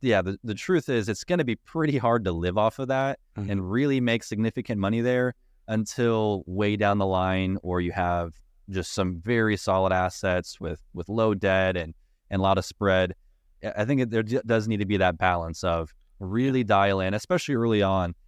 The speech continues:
Speaker 1: your, your machine, the cash flow, the money you're making,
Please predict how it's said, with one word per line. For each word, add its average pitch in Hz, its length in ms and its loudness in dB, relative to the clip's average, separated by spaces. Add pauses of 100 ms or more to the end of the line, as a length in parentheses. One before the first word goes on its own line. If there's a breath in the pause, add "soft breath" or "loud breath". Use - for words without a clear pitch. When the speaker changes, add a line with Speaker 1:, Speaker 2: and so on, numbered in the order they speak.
(180)
Speaker 1:
your, 98 580 2
your 95 120 -2
machine, 107 640 0 (100)
the 95 100 -10
cash 104 340 -2
flow, 101 260 2
the 95 80 0
money 101 240 2
you're 98 100 2
making, 95 520 -2